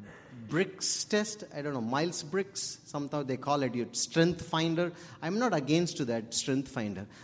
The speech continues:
But the best way to find your strength is go on a water fi-, fast for three days. You will find out what are the things that comes out. It'll always comes out, or some of the stuff. You know, irritation,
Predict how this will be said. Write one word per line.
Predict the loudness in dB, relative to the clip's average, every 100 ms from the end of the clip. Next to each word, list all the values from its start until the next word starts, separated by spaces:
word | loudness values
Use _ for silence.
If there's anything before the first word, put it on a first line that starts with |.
| -6
But | -2
the | 0
best | 6 6 6 2
way | 4 4
to | 2
find | 0 2 2
your | 2
strength | 0 0 2 2
is | 0 0 -4 -12 -12
go | 2 6
on | 8 8
a | 6
water | 6 6 2
fi-, | -2 -4 -4 -4
fast | -2 0 2 0 -4
for | -6
three | -4 -2 0
days. | 0 -2 -4 -6 -10 -18 -20 -20 -20 -20 -20 -8
You | 0
will | 0
find | 4 4 6
out | 6
what | 6 8
are | 8
the | 6
things | 0 2 4 4
that | 0 -2
comes | 0 0 0
out. | -2 -4
It'll | -2 0
always | 0 2 0 0
comes | -2 0 0
out, | -2
or | -2
some | 0 2
of | 2
the | 0
stuff. | -2 -2 -2 -8 -20 -20 -20 -4
You | 2
know, | 4 2 0 -6 2
irritation, | 4 6 4 4 2 0 0 0